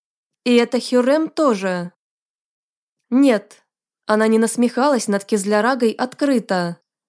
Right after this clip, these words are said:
но в каждом её слове, особенно о книгах и учёности, он слышал насмешку.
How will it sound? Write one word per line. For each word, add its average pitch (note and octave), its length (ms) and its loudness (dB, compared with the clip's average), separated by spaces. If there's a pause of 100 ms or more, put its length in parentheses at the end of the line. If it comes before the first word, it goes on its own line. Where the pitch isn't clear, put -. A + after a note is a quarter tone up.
(140)
но A3+ 140 2
в - 100 -10
каждом A3+ 380 0
её A3+ 280 2
слове, A3 720 0 (460)
особенно A#3+ 600 2
о B3+ 160 -6
книгах B3+ 580 -2
и B3 100 0
учёности, A3+ 1000 -2 (400)
он A#3+ 140 2
слышал B3 480 -2
насмешку. A3+ 1000 -2